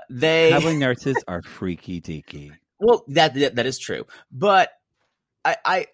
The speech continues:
Speaker 1: I, I just wanna say, yes, you go to school, you go to nursing school, you do this, but you do get a lot of time off. Um,
Speaker 2: That's true.
Speaker 1: so I, I, I, I, I disagree with you saying she's the only one who's had that. I, I don't think that's fair.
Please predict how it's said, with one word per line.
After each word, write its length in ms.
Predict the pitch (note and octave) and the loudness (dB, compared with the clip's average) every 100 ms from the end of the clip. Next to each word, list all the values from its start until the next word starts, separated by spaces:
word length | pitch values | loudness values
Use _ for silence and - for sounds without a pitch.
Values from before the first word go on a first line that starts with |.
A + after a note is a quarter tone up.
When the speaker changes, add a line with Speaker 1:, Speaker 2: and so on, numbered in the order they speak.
| _ | _
Speaker 1:
I, 200 | F3+ G3 - | -2 0 0
I 140 | F#3 F#3+ | 0 2
just 200 | G#3+ - | 0 -4
wanna 140 | G#3 | -4
say, 280 | E3 F#3 D#3 | -2 0 0
yes, 340 | C3+ D#3+ F3 - | 0 0 0 -2
you 60 | |
go 80 | D#3 | 0
to 60 | C3+ | 0
school, 300 | - D3 G#2+ | 0 0 0
you 120 | A2+ | 0
go 80 | B2+ | 0
to 80 | C3+ | 0
nursing 380 | B2 B2 C3 C3 | 2 0 -2 -6
school, 220 | A2+ D#2+ | -6 -4
you 140 | A2+ | -4
do 220 | A#2+ C#3+ B2 | 0 2 4
this, 300 | G#2+ E2 - | 2 0 0
but 300 | C#3+ A#2+ _ _ | 0 0 _ _
you 180 | B2 D3+ | -4 -2
do 200 | C3+ F3 | 0 2
get 140 | E3+ | 2
a 40 | C#3 | 2
lot 160 | C3+ | 2
of 60 | B2 | 0
time 200 | B2 G#2 | -2 0
off. 440 | G#2 - - - _ _ _ _ - | 0 -2 -10 -20 _ _ _ _ -2
Um, 460 | A#2+ A#2 A#2 A#2 A2 | 2 2 2 0 -2
Speaker 2:
That's 200 | G2+ - | -4 -6
true. 200 | F#2 D#2+ | -10 -10
Speaker 1:
so 460 | - - F3+ E3 - | -4 2 6 4 4
I, 200 | F3 D#3 | 2 2
I, 260 | F3 F#3+ D#3+ - _ - _ _ | 2 2 0 -16 _ -20 _ _
I, 280 | - E3+ D3 - | -2 0 -4 -2
I, 240 | D#3 E3+ D3+ E3+ | 0 0 0 0
I 220 | F#3+ B2+ | 0 0
disagree 560 | - C4 B3 C#3+ B2+ B2 | -4 -4 -4 -2 0 0
with 220 | A2 A2 | -2 -4
you 280 | A2+ G2+ G2 | -4 -2 -4
saying 420 | - B2+ A#2 G#2+ | -4 -2 -2 -2
she's 260 | G#2 C3 G#2+ | -4 -6 -4
the 180 | C3 A2+ | 0 2
only 280 | B2 A#2+ | 2 0
one 320 | A2 G#2+ G#2 G2 | 0 2 0 -2
who's 380 | A2 G2 F#2 - | -4 -6 -8 -8
had 260 | A2 F2 D2 | -6 -4 -4
that. 220 | C#2+ C2 | -4 -2
I, 200 | A2+ A2 | -2 -2
I 160 | A#2 A#2+ | -2 0
don't 240 | B2+ B2 | -2 -2
think 140 | A#2+ G#2+ | -4 -2
that's 240 | G2 - | -4 -4
fair. 380 | - F2 G1+ | -4 -4 -4